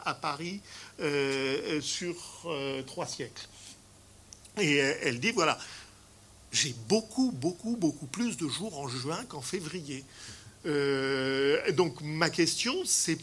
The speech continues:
même pas est-ce que le salaire de février vaut, c'est est-ce que on travaille en février ? Et dans ce cas-là,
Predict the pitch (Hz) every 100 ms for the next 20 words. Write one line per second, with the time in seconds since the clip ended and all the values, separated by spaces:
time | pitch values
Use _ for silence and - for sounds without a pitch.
0 | 175 160 196 185 - 185 180 - 147 -
1 | - - 220 185 135 - 160 156 151 131
2 | 131 151 131 127 127 127 123 123 165 302
3 | 339 - - - 135 - - - - -
4 | - 285 349 - - 117 - 120 180 277
5 | 180 127 147 127 196 175 156 - - -
6 | - - - - - - 147 143 - -
7 | 139 196 302